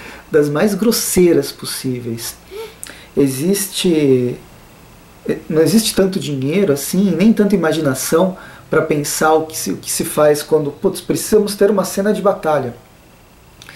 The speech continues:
E essas cenas são, algumas até que são legais, mas outras são grosseiras, sem imaginação, onde mesmo pessoas sem poderes, elas começam a socar, é, certos soldados, espectros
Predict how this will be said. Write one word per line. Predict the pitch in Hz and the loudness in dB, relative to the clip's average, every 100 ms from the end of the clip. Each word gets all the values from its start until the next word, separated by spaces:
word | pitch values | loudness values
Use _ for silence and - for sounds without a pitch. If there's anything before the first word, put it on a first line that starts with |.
| - - | -20 -2
E | 156 | 0
essas | 170 185 | 2 0
cenas | - 180 185 | 0 0 0
são, | 185 202 214 - - - - - - | 0 -2 -4 -10 -20 -20 -20 -20 -2
algumas | 160 160 311 240 220 | 0 2 2 2 2
até | 220 233 | 2 0
que | |
são | - 220 | 2 2
legais, | 160 180 247 220 165 | 4 2 4 2 2
mas | 160 | 2
outras | 208 220 196 | 2 0 -2
são | 214 | 0
grosseiras, | 214 208 - 165 208 151 143 - - - | 2 0 0 0 2 2 -2 -12 -18 -14
sem | - 196 196 | -2 2 2
imaginação, | 185 170 160 147 - 175 190 | 2 0 -2 -6 0 2 2
onde | 156 156 151 131 127 - - - | 0 -2 0 0 -2 -14 -20 -8
mesmo | 160 185 190 | 0 0 2
pessoas | 190 - 175 | 0 2 0
sem | - 165 | 0 -2
poderes, | - 127 147 175 165 | 0 2 2 2 2
elas | 160 156 156 | 2 2 0
começam | 151 147 - 151 | -4 -6 -2 -2
a | |
socar, | 147 160 139 147 135 - - - - - - - - | 0 -2 -2 -2 -2 -4 -16 -20 -20 -20 -20 -20 -4
é, | 139 131 123 117 | 0 2 2 -2
certos | 127 - 143 139 135 131 127 - - - | -4 0 2 2 2 0 0 -8 -12 -12
soldados, | - 170 143 131 151 156 135 | -2 2 2 4 2 2 0
espectros | 131 - - 139 147 - 135 131 127 - - | -4 -6 0 0 0 -4 0 0 0 -6 -8